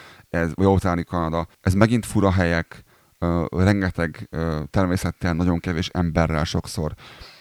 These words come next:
és nagyon kevés és furcsa, specifikus munkákkal, de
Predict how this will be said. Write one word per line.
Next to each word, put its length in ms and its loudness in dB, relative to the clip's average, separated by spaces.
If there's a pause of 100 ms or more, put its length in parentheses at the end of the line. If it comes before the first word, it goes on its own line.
(140)
és 220 -2
nagyon 480 2
kevés 380 2
és 300 -4
furcsa, 360 2
specifikus 460 -4
munkákkal, 640 -2
de 240 -2